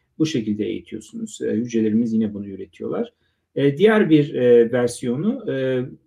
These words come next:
bu parçanın kendisini üretmek. Yani bunu laboratuvarda bu parçayı yapıyorsunuz. Direkt olarak, e, vücuda veriyorsunuz. E, bu şekilde, e, bağışıklık eğitiliyor.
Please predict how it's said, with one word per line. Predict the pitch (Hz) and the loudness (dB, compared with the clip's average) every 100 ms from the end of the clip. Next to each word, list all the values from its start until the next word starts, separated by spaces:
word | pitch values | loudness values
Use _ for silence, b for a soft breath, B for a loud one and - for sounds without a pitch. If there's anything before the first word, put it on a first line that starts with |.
| _ | _
bu | 139 180 | -4 -4
parçanın | - 160 160 190 247 | 0 -2 0 -2 -2
kendisini | - 185 185 170 - 180 147 - | -4 -4 -4 -4 -2 0 0 2
üretmek. | 107 101 - 98 - | 2 2 -4 -12 -10
Yani | 127 113 113 | -4 -2 -2
bunu | 131 127 | -2 0
laboratuvarda | 139 135 123 127 117 117 | 0 0 -4 -2 0 0
bu | 127 | -4
parçayı | - 120 110 107 113 | -4 -6 -4 -2 0
yapıyorsunuz. | 139 - 127 107 - 185 214 - b b _ 139 | 0 0 -2 -2 -4 -4 -4 -8 b b _ 2
Direkt | 160 180 - | 4 4 2
olarak, | 117 131 196 202 - | 2 2 -2 -6 -4
e, | 127 123 120 117 | 0 2 4 2
vücuda | 117 120 123 117 110 | 0 -4 -2 0 0
veriyorsunuz. | 107 101 104 - 185 190 - | 0 -2 -4 -8 -8 -6 -4
E, | 131 131 | -4 -4
bu | |
şekilde, | 147 120 - 98 98 - 110 | -6 -8 -10 -8 -6 -6 -6
e, | 107 | -8
bağışıklık | 107 101 - _ _ | -8 -10 -12 _ _
eğitiliyor. | 104 104 143 180 240 | -16 -14 -4 0 0